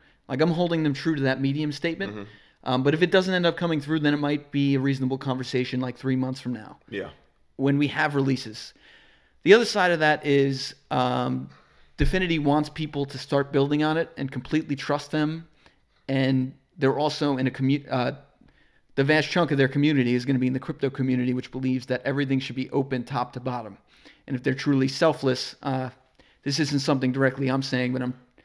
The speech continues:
Speaker 1: I'm trying to capitulate what the community would say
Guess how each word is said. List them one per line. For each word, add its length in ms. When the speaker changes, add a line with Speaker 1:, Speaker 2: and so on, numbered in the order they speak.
Speaker 1:
I'm 80
trying 260
to 220
capitulate 480
what 120
the 120
community 500
would 120
say 280